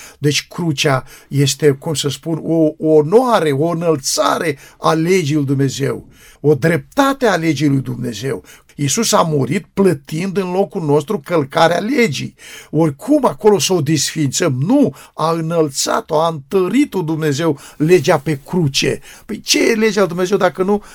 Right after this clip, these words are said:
dragostea lui exemplificată pentru noi oamenii? Ori, ca să spui că la cruce Dumnezeu a înlăturat legea lui, dragostea lui, este absurd. Din contra, a arătat legea dragostei lui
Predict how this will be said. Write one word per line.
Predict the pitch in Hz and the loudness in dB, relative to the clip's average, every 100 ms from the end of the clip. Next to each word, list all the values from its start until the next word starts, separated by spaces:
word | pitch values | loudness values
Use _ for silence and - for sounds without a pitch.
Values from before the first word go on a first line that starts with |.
| - | -16
dragostea | - 135 196 233 196 185 190 - 180 | -6 0 2 2 0 0 0 2 2
lui | 196 180 | 2 0
exemplificată | 156 131 180 135 175 185 139 196 175 | -2 2 0 0 -8 -8 -2 0 0
pentru | - 151 156 | -6 -6 -2
noi | 170 | 0
oamenii? | 156 143 113 104 - - - - | 4 2 2 -6 -14 -18 -20 -14
Ori, | - 165 170 - - | -2 2 2 -2 -10
ca | - 160 | -4 -2
să | - | -2
spui | 139 - 233 | -4 -4 -6
că | 170 180 | 0 0
la | 156 | 0
cruce | 135 214 185 | -2 -4 -2
Dumnezeu | 151 160 151 143 - 214 196 143 - | -2 -4 -4 -4 -2 2 2 0 -2
a | 160 | -2
înlăturat | 160 160 151 147 185 196 - - - | 0 -2 -2 2 4 4 0 -20 -6
legea | 151 170 190 135 160 143 | 0 4 4 4 2 2
lui, | 135 180 190 135 - | 2 2 2 0 -4
dragostea | 143 180 160 160 139 165 139 | 0 2 2 -2 -4 0 0
lui, | 139 185 143 | 2 2 2
este | 147 196 | 0 0
absurd. | 196 - 294 277 - - - | 0 0 -2 -2 -2 -14 -12
Din | 175 143 | -10 -4
contra, | 208 226 175 147 | 2 2 2 -2
a | - 147 | -4 -4
arătat | 156 160 - - 277 - 151 | -4 -4 -2 -2 -2 -8 -10
legea | 175 208 170 165 | 2 2 4 2
dragostei | 135 190 208 175 170 175 | 4 2 2 0 -6 -2
lui | 180 214 | -2 -2